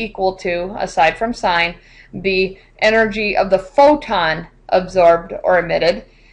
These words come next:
and we can relate the energy of the photon to either its wavelength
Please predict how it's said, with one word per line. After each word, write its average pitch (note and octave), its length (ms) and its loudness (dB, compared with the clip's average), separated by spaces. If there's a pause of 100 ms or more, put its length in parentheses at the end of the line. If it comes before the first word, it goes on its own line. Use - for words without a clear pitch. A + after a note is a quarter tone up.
(220)
and G#3 360 6
we G3+ 100 0
can G#3+ 200 -6
relate F#3+ 540 4
the G3 160 0
energy G3 320 0
of F3 80 -2
the F3+ 60 -4
photon G#3+ 800 0
to F#3+ 260 -6
either E3+ 340 4
its E3 240 -4
wavelength F#3 600 0